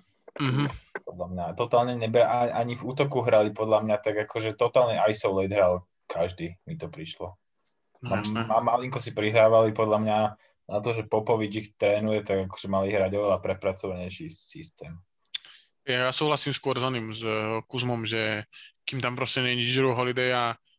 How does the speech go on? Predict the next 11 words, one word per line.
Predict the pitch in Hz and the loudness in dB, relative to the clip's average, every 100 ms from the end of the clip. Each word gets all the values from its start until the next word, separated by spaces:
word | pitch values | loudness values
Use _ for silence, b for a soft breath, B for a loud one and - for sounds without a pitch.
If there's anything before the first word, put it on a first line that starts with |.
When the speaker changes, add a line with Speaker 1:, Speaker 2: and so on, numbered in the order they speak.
| _ _ _ - | _ _ _ -12
Speaker 1:
Chris | - 135 | -4 -2
Mid-, | 131 127 131 - | -2 -4 -6 -6
Middleton, | 139 135 131 135 | -4 -2 0 -2
tak | 123 113 | -2 -4
s | |
tým | 127 135 | -6 -4
skladom, | 127 131 120 123 | -4 0 0 0
keď | 123 123 | -2 -2
tam | 123 | -2
máš | 117 | -2
Lillard, | 120 131 127 123 117 | -2 0 0 -2 -6